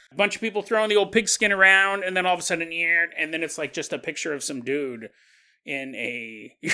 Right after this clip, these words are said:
like, "Is this a new commercial for Sunny D or something like that? Why is the guy <laughs> wearing that big sun mask?" And he gives this huge speech about how he now controls the world's weather.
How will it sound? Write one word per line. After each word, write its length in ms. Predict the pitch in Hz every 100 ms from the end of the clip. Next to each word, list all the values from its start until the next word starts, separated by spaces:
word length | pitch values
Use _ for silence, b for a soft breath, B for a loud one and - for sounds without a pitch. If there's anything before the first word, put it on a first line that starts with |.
| -
like, 180 | 359 359
"Is 120 | 330
this 260 | 349 339
a 40 | 370
new 180 | 339 339
commercial 480 | 277 285 320 427
for 80 | 320
Sunny 360 | 233 294 285 254
D 220 | 226 277
or 60 | 359
something 300 | 359 403 403
like 160 | 403
that? 200 | 415 440 440 B B
Why 100 | 226
is 120 | 233
the 60 | -
guy 300 | - 359 -
<laughs> 0 |
wearing 240 | 302 359 359
that 180 | 349
big 180 | 330 339
sun 420 | - - 285 381
mask?" 340 | 240 147 127 190
And 60 |
he 60 | 185
gives 180 | 185 185
this 160 | 156
huge 220 | - 185 -
speech 520 | - 156 151 - - b b b
about 240 | 156 143
how 180 | - 139
he 140 | 151 160
now 260 | 135 143
controls 500 | 143 135 135 147 127
the 80 | 120
world's 420 | 117 123 127 117
weather. 460 | 104 113 113 98